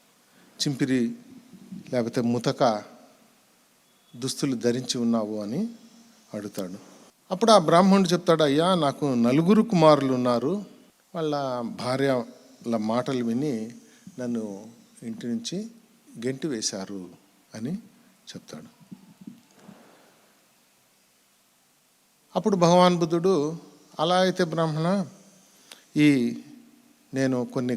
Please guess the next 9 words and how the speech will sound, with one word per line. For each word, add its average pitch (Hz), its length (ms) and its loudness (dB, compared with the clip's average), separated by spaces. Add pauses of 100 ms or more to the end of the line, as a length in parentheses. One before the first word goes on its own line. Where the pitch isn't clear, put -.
గాథలను 139 460 0
చెప్తాను, 135 640 -4 (320)
వాటిని 120 600 -2 (440)
నువ్వు 139 200 2
గుర్తుంచుకొని, 185 840 0 (1120)
వాళ్ళు 151 500 4
జనాల 147 460 4
మధ్యలో 139 460 2
ఉన్నప్పుడు 135 640 -2